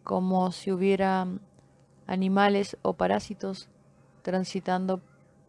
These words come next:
debajo de su piel, dentro de su cuerpo, en sus huesos, dentro de su cerebros,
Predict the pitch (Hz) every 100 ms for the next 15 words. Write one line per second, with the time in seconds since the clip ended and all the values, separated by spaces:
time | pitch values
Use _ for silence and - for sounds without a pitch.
0 | - _ _ _ - - _ _ _ -
1 | 190 190 - 185 180 175 190 196 190 190
2 | 196 180 175 185 156 - - 196 185 -
3 | 175 - 160 - _ _ - - - -
4 | - - 180 180 - 165 180 202 202 -
5 | - 190 180 - - 180 185 180 170 175
6 | 175 175 185 185 175 170 170 -